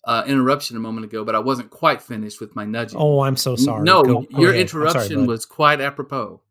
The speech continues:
Speaker 2: Okay.
Speaker 1: My nudge is this. In fact, Bobby has already started to answer it, so <laughs> he doesn't even know it.
Speaker 2: <laughs>
Speaker 1: But, uh, you're well on your way to answering my question, Bobby. I, I wanna,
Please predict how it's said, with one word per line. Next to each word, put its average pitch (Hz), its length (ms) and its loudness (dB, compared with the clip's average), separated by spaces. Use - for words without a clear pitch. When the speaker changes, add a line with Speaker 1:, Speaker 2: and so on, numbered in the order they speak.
Speaker 2:
Okay. 113 360 -6
Speaker 1:
My 147 180 4
nudge 190 320 0
is 127 160 -10
this. 151 240 -4
In 131 100 -2
fact, 135 280 0
Bobby 226 260 4
has 151 240 -6
already 151 200 -2
started 139 360 -4
to 123 200 -6
answer 160 240 -6
it, 90 140 -10
so 110 420 -6
<laughs> - 300 -2
he 214 120 2
doesn't 190 300 2
even 208 220 -2
know 330 200 4
it. 139 220 -2
Speaker 2:
<laughs> - 40 -20
Speaker 1:
But, 139 280 4
uh, 123 300 2
you're 165 160 6
well 180 220 4
on 165 100 0
your 143 120 0
way 151 120 2
to 151 100 -4
answering 139 380 -6
my 113 120 -4
question, 123 420 -10
Bobby. 107 320 -4
I, 143 160 0
I 143 60 2
wanna, 208 340 0